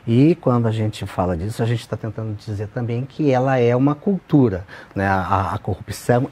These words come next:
ela, do ponto de vista histórico, do ponto de vista sociológico, ela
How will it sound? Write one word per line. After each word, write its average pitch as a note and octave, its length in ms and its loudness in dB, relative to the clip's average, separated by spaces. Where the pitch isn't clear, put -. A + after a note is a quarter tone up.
ela, A#2 540 2
do - 80 -8
ponto A#2+ 280 -2
de C#3+ 120 0
vista D3 240 -2
histórico, B2 680 -2
do A2+ 120 -10
ponto A#2 320 -2
de C3 160 4
vista A#2+ 360 2
sociológico, G#2+ 1000 -4
ela A2+ 280 2